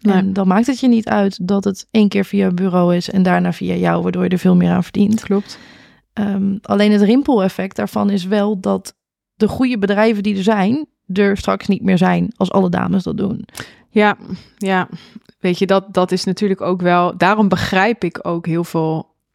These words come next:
Speaker 1: high-class escort bureaus, dat ze het dus niet willen.
Speaker 2: Ja.
Speaker 1: Ehm, alleen,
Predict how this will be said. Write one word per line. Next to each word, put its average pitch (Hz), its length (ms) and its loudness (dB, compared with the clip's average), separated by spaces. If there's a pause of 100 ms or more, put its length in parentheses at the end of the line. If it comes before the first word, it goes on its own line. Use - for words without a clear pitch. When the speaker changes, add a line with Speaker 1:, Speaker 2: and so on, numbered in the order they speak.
(140)
Speaker 1:
high-class 160 360 0
escort 165 400 -2
bureaus, 156 500 0
dat 165 220 0
ze - 120 -2
het 165 380 0
dus 170 160 0
niet 185 220 2
willen. - 320 -8 (100)
Speaker 2:
Ja. 220 140 2 (640)
Speaker 1:
Ehm, 165 520 0
alleen, 175 520 0